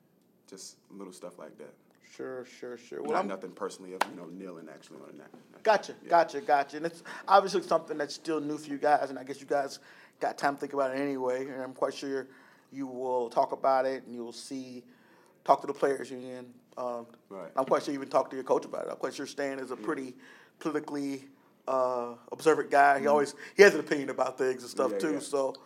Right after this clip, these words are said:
Speaker 2: uh, so I'm quite sure you guys will discuss it. But, uh, anyway, I'm gonna wrap this up. Ray is gonna come back though one day, and he's going to convince me that I shouldn't be so close-minded about today's hip-hop. Uh,
Speaker 1: Uh, yeah.
Speaker 2: but after last season, where your contributions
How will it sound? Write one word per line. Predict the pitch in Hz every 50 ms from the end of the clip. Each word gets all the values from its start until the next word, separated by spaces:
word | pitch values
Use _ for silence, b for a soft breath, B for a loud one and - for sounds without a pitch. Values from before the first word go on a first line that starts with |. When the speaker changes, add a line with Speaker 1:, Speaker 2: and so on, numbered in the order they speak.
| B B B B B
Speaker 2:
uh, | - 131 139 131
so | - 151
I'm | 139
quite | - 151 139
sure | - - 147
you | 139
guys | 143 131 120
will | 123
discuss | 120 117 113 - - 127 127 127 -
it. | - 117 117 - 104
But, | 113 127 127
uh, | 131 131
anyway, | - 185 180 151 139
I'm | 151
gonna | 151 160 156 151
wrap | 147 160 165 165
this | - 220 262 - -
up. | 139 131 160 - - - B B B B B B B B
Ray | B 170 226
is | 233 285 233
gonna | 254 233 202
come | 196 - 226 202 202
back | 190 202 202 202 196 202
though | 156 139
one | 139 139 139 139 139
day, | 139 139 139 139 135 135 - b b b b b b
and | b
he's | 160 190 175
going | 156 190 185
to | - -
convince | 165 139 139 123 175 202 233 226 - 151
me | 143 131 131 127
that | 131 135 135 131 127 - -
I | 151
shouldn't | 151 151 - - 202 190 190 180
be | 175 175
so | - 165 143
close-minded | - - 175 170 180 165 - 139 135 135 127 127 127 123 - b b b b b b
about | - 123 147 147 143
today's | 127 127 143 143 143 135 -
hip-hop. | 143 135 - 127 - - - _ _ - - B B B B B B B B B B -
Uh, |
Speaker 1:
Uh, | - 147 139 135 - - 131 - -
yeah. | - 92 -
Speaker 2:
but | 170 185
after | 214 262 - - 240
last | 226 220 214 202 190 190 -
season, | - 147 147 139 123 127 131 127 127 131 127 - - _ _ - B B B B B B B B B B
where | - 151 160 156
your | 147 160 175
contributions | 165 170 - 165 160 165 165 - 160 151 143 147 - 127 120 117 113 113 - -